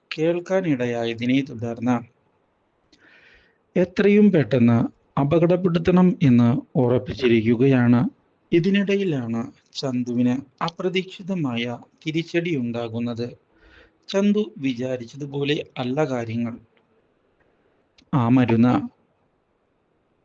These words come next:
ചന്തു വിചാരിച്ചതുപോലെ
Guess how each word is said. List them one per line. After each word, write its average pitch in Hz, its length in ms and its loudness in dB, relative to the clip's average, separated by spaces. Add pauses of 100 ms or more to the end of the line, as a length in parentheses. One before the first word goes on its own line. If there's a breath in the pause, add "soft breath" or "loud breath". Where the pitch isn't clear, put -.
(280)
ചന്തു 208 480 0 (680)
വിചാരിച്ചതുപോലെ 170 1120 -2